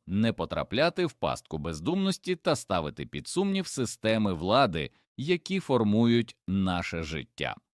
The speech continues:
Вона нагадує, що зло часто процвітає за відсутності вдумливої рефлексії,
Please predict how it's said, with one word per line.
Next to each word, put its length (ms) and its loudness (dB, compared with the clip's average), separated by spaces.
Вона 380 2
нагадує, 540 0
що 320 -4
зло 360 4
часто 480 0
процвітає 720 2
за 160 0
відсутності 680 -2
вдумливої 640 2
рефлексії, 760 -2